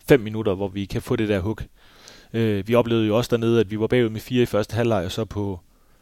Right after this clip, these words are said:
ja, det ved jeg ikke, to og et halvt, tre minutter, så var det jo hentet igen.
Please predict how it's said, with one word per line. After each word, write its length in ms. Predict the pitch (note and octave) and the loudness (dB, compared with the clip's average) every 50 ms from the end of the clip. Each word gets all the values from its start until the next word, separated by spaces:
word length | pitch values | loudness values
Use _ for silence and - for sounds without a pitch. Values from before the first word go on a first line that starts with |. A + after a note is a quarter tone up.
| _ _ - | _ _ -16
ja, 60 | - | -14
det 100 | - G2+ F2 | -12 -10 -8
ved 60 | - | -8
jeg 40 | - | -8
ikke, 100 | F#2 - | -8 -8
to 120 | C3 A#2+ | -8 -6
og 20 | G#2 | -2
et 80 | G2 | 0
halvt, 140 | A2+ G#2+ - | 0 0 0
tre 160 | - C#3+ C3 | 0 0 0
minutter, 300 | A2+ A2 A#2 B2 A2+ G2+ | 0 0 0 2 2 0
så 180 | - - B2 A2+ | 0 0 0 0
var 80 | A2+ | 0
det 80 | G#2+ A2 | 0 0
jo 40 | G2 | 0
hentet 260 | A#2+ B2+ C3+ C3 B2 | 0 0 0 0 0
igen. 300 | G#2 G#2+ A2 A2+ B2 | 2 2 0 -2 -2